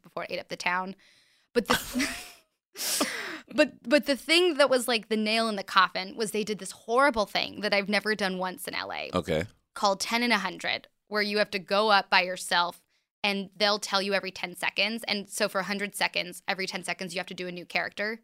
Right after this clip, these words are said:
Speaker 1: like, by yourself.
Speaker 2: Wow.
Speaker 1: Yeah. And that's where I truly just, like, panicked and, like, tanked.
Speaker 2: Wow. Now, what is it about then that you think made you tank at that skill?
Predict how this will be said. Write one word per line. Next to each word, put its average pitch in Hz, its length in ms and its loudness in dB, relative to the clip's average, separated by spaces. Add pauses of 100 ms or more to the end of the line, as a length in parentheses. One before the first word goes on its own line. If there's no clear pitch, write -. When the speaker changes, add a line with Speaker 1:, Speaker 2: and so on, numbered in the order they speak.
(420)
Speaker 1:
like, 180 180 -8
by 139 180 2
yourself. - 680 -6
Speaker 2:
Wow. 98 680 6
Speaker 1:
Yeah. 220 260 4 (200)
And 254 160 4
that's 240 260 6
where 226 160 0 (140)
I 202 140 4
truly 190 640 -6
just, - 280 -8
like, - 200 -6 (240)
panicked - 680 -4
and, 202 160 0
like, - 220 -6
tanked. - 600 -8 (300)
Speaker 2:
Wow. 78 500 -4 (360)
Now, 120 520 6 (120)
what 127 220 8
is 170 100 2
it 175 120 4
about 117 460 4
then 104 360 6
that 87 160 0
you 90 160 -4
think 85 420 -2
made 85 280 0
you 78 120 -8
tank 82 480 -6
at 78 240 -6
that 76 240 -8
skill? 71 440 -6